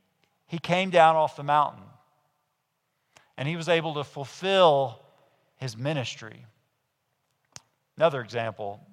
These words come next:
from the Old Testament, um, similar situation, First Kings nineteen, this is the prophet Elijah. Prophet Elijah has been contending,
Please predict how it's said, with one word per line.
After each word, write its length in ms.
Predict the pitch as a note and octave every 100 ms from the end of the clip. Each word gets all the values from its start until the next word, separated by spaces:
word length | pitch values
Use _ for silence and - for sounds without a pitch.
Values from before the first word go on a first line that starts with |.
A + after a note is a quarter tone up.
| _
from 120 | A#2
the 100 | A2+
Old 120 | A2
Testament, 540 | A#2+ A2 - A2+ A2 G#2+
um, 280 | G#2 G#2 G#2+
similar 360 | F3 E3+ B2+
situation, 720 | A#2+ C#3+ D3 B2+ C3 B2+ C3+
First 320 | - F#3 D3+
Kings 340 | - F#3+ F3 C#3+
nineteen, 540 | D#3 D#3+ - G3+ G#3+
this 180 | E3 D3
is 200 | C3+ - - - _ -
the 80 | C#3+
prophet 440 | F#3+ E3+ F3+ E3 D#3+
Elijah. 760 | D3+ D3+ D#3 G3+ F3+ C4 C4+ - - -
Prophet 240 | G3 F3+
Elijah 520 | E3+ D#3+ F#3 G3+ F3+
has 120 | G3 C#3+
been 220 | D#3 D3
contending, 960 | - D#3 - F3+ G#3+ G#3 G3 G3 F#3